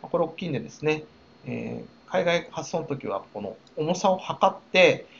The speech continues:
区切れ目になってたらね、これ後回しでいいかなと。例えばエフビーエー納品だったらこれ後回しでいいかなって感じでしょうし、えー、eBayとかね、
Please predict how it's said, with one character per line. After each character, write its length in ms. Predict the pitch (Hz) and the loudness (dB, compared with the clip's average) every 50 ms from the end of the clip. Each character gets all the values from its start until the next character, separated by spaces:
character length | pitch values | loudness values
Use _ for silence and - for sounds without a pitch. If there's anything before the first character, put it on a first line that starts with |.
| - - - - | -20 -20 -20 -20
区 120 | - - 151 | -12 -6 -2
切 80 | 160 160 | 2 4
れ 100 | 185 202 | 4 4
目 140 | 202 202 190 | 4 4 4
に 80 | 170 | 4
な 80 | 151 147 | 4 2
っ 80 | - | 2
て 60 | - - | 0 -2
た 100 | 113 95 | -2 -2
ら 80 | 98 | 0
ね、 220 | 113 127 139 139 - - - | -2 -2 -2 -4 -6 -8 -4
こ 80 | - 135 | 2 6
れ 60 | 143 | 8
後 240 | 131 131 135 160 156 | 8 8 6 2 2
回 180 | 170 185 190 | 2 2 0
し 100 | - - | 0 0
で 100 | 143 120 | -2 0
い 40 | 123 | 0
い 40 | 123 | 2
か 100 | 123 110 | 2 0
な 100 | 95 - | 0 0
と。 160 | - 80 - - - 151 143 | -4 -8 -10 -8 -6 -2 0
例 80 | 139 | 2
え 40 | 131 | 4
ば 80 | 131 117 | 4 4
エ 60 | 117 | 2
フ 120 | 120 143 | 2 0
ビ 140 | 135 135 139 | 0 2 2
ー 60 | 139 | 2
エ 20 | 131 | 2
ー 40 | |
納 120 | 135 135 139 | 2 0 -2
品 140 | 139 147 143 | -2 -2 -4
だ 80 | 131 | -4
っ 20 | - | -4
た 80 | 113 | -4
ら 60 | 113 | -4
こ 120 | - - 117 | -2 0 2
れ 80 | 113 | 2
後 160 | 101 98 - 139 | 2 2 0 0
回 180 | 139 139 139 | 2 2 2
し 80 | 139 117 | 2 0
で 80 | 107 | -2
い 60 | 110 107 | -2 -2
い 40 | |
か 100 | 107 110 | -2 -2
な 100 | 110 107 | -2 -2
っ 60 | 104 - | -2 -4
て 100 | - - | -10 -8
感 160 | - 107 107 | -8 -6 -8
じ 80 | 101 | -6
で 100 | 104 104 | -6 -8
し 80 | 98 - | -8 -8
ょ 60 | 110 107 | -10 -10
う 40 | |
し、 340 | - - 139 147 143 143 143 - - - - - - - - - | -8 -2 2 2 2 2 0 -10 -20 -20 -20 -20 -20 -20 -18 -8
え 520 | - 131 127 123 120 120 113 113 120 117 - - - - - | -6 -4 -2 0 0 0 0 -2 -4 -8 -10 -14 -18 -8 0
ー、 140 | 147 143 139 | 2 4 6
eBay 160 | 160 156 - | 6 6 6
と 100 | 127 117 | 4 2
か 120 | - - | -2 -2
ね、 220 | - 127 127 131 | -2 -2 -4 -4